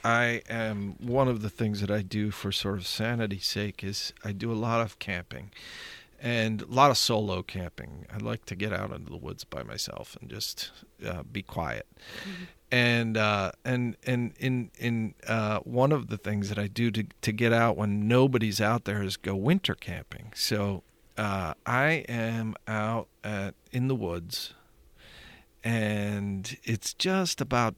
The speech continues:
Speaker 1: dusk, and I'm all set up, and I got my fire going, and, and, uh,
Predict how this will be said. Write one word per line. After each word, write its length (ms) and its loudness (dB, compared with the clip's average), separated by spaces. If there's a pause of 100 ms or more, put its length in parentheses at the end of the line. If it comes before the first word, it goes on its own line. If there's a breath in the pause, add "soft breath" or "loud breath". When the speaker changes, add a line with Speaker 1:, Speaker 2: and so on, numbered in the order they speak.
Speaker 1:
dusk, 420 -2
and 120 0
I'm 140 0
all 160 0
set 260 0
up, 240 -2
and 80 -6
I 60 -4
got 200 -8
my 60 -10
fire 440 2
going, 460 -2
and, 280 -6 (100)
and, 380 -4
uh, 280 -4